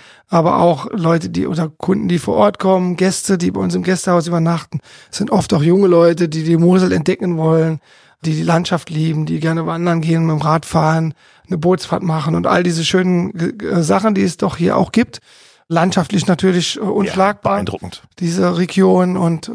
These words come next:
Speaker 1: dann gibt's auch viel Kultur, also älteste Stadt Deutschlands, Trier,
Speaker 2: Ja.
Speaker 1: äh, und solche Geschichten.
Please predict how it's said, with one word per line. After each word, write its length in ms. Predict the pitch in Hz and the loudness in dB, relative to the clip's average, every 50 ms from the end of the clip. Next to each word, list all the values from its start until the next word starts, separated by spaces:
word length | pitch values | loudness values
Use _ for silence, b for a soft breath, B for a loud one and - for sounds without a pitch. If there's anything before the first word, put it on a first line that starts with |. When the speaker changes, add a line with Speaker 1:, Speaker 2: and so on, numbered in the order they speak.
| 185 | -8
Speaker 1:
dann 140 | 165 160 156 | -6 -6 -6
gibt's 240 | 147 170 170 - - | -6 -8 -10 -10 -12
auch 80 | - 180 | -12 -10
viel 180 | - 185 175 170 | -8 -8 -8 -6
Kultur, 420 | - 175 156 - - 165 175 185 | -6 -8 -8 -6 -4 0 0 0
also 220 | 185 160 156 175 | 0 0 -2 -4
älteste 380 | - 190 180 165 185 151 - - | -6 -6 -6 -8 -10 -12 -12 -12
Stadt 280 | - - - 156 - - | -8 -4 -4 -4 -2 -2
Deutschlands, 440 | 170 170 175 - - 170 156 - | -2 -2 -2 -2 -2 -4 -4 -4
Trier, 520 | - - - 165 156 165 175 175 175 175 175 B B B B B B B B _ - | -8 -10 -6 -2 0 2 4 4 4 2 0 B B B B B B B B _ -4
Speaker 2:
Ja. 120 | 170 165 | -2 0
Speaker 1:
äh, 20 | 180 | 0
und 180 | 175 160 156 | 0 -2 0
solche 300 | - 175 165 165 165 175 | 0 0 0 0 0 -2
Geschichten. 640 | 160 165 143 - - 170 151 - - - 175 170 | -2 -2 -2 0 -2 -2 -2 -2 -2 -2 -2 -2